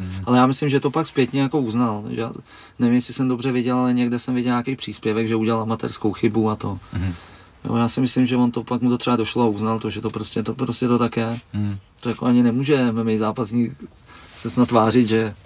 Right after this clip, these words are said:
Speaker 1: No, jasně.
Speaker 2: tohle pravidlo zná každej.
Speaker 1: Tak. A tady tohle fakt jako ještě,
Speaker 2: Jo,
Speaker 1: nevím, nebylo ani
Speaker 2: to
Speaker 1: sporný.
Speaker 2: nejde.
Speaker 1: Jakože prostě fakt to bylo vidět jako hodně,
Speaker 2: Jo,
Speaker 1: no.
Speaker 2: to by naopak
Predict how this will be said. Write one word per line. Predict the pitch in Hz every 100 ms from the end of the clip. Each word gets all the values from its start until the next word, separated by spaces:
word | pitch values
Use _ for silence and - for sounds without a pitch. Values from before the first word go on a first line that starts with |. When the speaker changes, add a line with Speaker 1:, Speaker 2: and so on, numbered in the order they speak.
| -
Speaker 1:
No, | 90 80
jasně. | - - - - -
Speaker 2:
tohle | 117 113
pravidlo | 113 113 110
zná | 110 120 110
každej. | 110 107 92 95 - - -
Speaker 1:
Tak. | 90 85 - - 98
A | 107
tady | 104 104
tohle | 117 107
fakt | - 92
jako | 101 107
ještě, | 101 120 104 - _ _ 107
Speaker 2:
Jo, | 117 113 123
Speaker 1:
nevím, | 127
nebylo | 127 123
ani | 117 120
Speaker 2:
to |
Speaker 1:
sporný. | - 113 110
Speaker 2:
nejde. | 151 147
Speaker 1:
Jakože | 127 120 98
prostě | 98 - 98
fakt | 95
to | 104
bylo | 101
vidět | 87 87 95
jako | 82 87
hodně, | 78 80
Speaker 2:
Jo, | 110 110
Speaker 1:
no. | 127
Speaker 2:
to | 123
by | 117 113 110 -
naopak | - 107 104 101 113 -